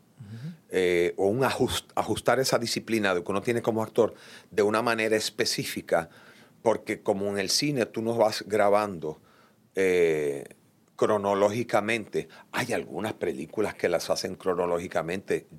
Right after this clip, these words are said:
Speaker 2: Yo no recuerdo ninguna que yo haya hecho que se
Speaker 1: Ujú.
Speaker 2: haya grabado cronológicamente. Eh, van algunas escenitas que van antes o el
Speaker 1: Ujú.
Speaker 2: final. Bueno, casi siempre el final lo dejan para el final, pero
Speaker 1: Ujú.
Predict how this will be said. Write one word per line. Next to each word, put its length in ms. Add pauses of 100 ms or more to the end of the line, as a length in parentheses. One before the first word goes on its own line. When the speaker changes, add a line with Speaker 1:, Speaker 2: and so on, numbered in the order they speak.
(120)
Speaker 2:
Yo 340
no 380
recuerdo 840 (600)
ninguna 800
que 160
yo 160
haya 240
hecho 340
que 120
se 60
Speaker 1:
Ujú. 80
Speaker 2:
haya 200
grabado 460
cronológicamente. 1300 (500)
Eh, 240
van 160
algunas 380
escenitas 400
que 160
van 240
antes 360
o 60
el 80
Speaker 1:
Ujú. 60
Speaker 2:
final. 340
Bueno, 180
casi 220
siempre 280
el 40
final 220
lo 80
dejan 180
para 140
el 80
final, 320
pero 180
Speaker 1:
Ujú. 180